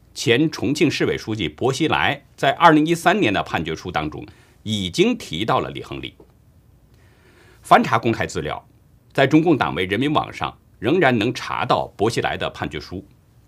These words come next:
这个判决书显示，二零零零年，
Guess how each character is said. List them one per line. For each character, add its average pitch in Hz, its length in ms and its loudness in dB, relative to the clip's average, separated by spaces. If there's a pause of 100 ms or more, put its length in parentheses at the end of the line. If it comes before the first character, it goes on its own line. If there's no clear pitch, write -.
(640)
这 131 100 0
个 127 60 0
判 131 180 2
决 117 100 2
书 127 160 -4
显 - 200 -10
示， - 260 -12 (460)
二 170 200 8
零 151 180 6
零 147 180 2
零 87 180 -2
年， 57 260 -8